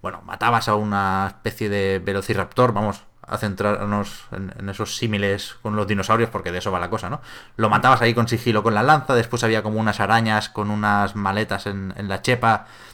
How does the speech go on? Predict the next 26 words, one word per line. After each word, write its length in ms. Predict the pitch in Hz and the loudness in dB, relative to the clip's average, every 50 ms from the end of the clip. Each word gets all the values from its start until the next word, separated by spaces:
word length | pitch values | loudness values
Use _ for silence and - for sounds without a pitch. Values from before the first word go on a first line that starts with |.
| - - - - - - | -20 -20 -20 -20 -10 -4
que 200 | - 117 113 110 | -2 -2 -2 0
les 160 | 107 110 - | -2 -2 -2
podías 240 | - 117 110 117 110 | 0 2 2 4 4
disparar 380 | 117 113 - - 110 110 107 | 2 0 0 0 0 2 2
ahí, 340 | 101 104 120 120 120 120 113 | 2 2 2 2 2 2 2
entonces 420 | 104 104 107 107 98 110 110 101 101 | 0 -2 -4 -4 -2 -2 -4 -4 -2
les 240 | 104 104 101 95 | -2 -2 -2 0
robabas 460 | - 98 92 101 110 110 107 107 - - | -2 0 4 4 4 4 4 2 0 -2
ese, 640 | 107 - - 104 104 101 98 98 98 95 95 98 95 95 | -6 -6 -4 -4 -2 -2 -2 -2 -2 -4 -4 -4 -6 -6
ese 140 | - 113 107 | -6 -4 -2
cargamento, 500 | - 107 98 90 95 117 123 120 120 104 | -2 -2 -2 0 0 0 0 0 -2 -2
esa 140 | 98 - 104 | -2 -2 -2
mercancía 560 | 98 92 - 98 95 - - 135 120 104 95 | -4 -4 -4 -6 -6 -4 -2 -2 -2 0 -2
y 120 | 95 95 87 | -4 -6 -6
te 160 | - - - | -8 -8 -8
la 80 | - | -6
llevabas. 460 | 92 90 98 131 156 160 160 151 - - - - - - - - - - - - - - - - - - - - | -4 0 2 4 6 6 4 4 2 -4 -18 -20 -20 -20 -18 -18 -18 -18 -20 -20 -20 -20 -20 -20 -20 -20 -10 -4
Y 100 | 127 131 | -2 2
eso 100 | 120 160 | 4 6
es 60 | 165 | 8
lo 120 | 170 165 151 | 8 8 6
que 100 | 143 123 | 6 4
pudimos 360 | 117 135 123 120 123 131 120 | 2 4 4 4 4 2 0
probar. 480 | - 117 110 90 87 92 - 165 165 - | 0 0 0 0 0 -2 -4 -6 -10 -6
O 40 | - | -2
sea, 560 | 117 107 104 98 95 98 95 92 87 85 | 0 0 2 2 2 0 0 0 -2 -4